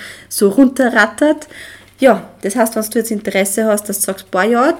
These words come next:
das, jetzt habe ich eigentlich auch Bock und möchte das durchziehen“, melde dich sehr, sehr gerne bei mir.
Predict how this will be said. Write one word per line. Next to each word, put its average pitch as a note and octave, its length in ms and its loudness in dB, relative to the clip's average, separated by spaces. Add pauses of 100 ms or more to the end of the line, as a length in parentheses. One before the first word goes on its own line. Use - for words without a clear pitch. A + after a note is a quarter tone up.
(120)
das, - 500 -6
jetzt A3+ 360 -2
habe B3 140 -4
ich - 100 -2
eigentlich G#3 360 -4
auch F3 160 -2
Bock A3 340 -6
und G#3+ 80 -2
möchte G3+ 240 -2
das G3+ 240 -8
durchziehen“, G3 600 -4
melde G3 180 -2
dich G3+ 140 -8
sehr, F3 200 0
sehr F3+ 120 -6
gerne E3 340 -6
bei E3 160 -6
mir. B3+ 300 -4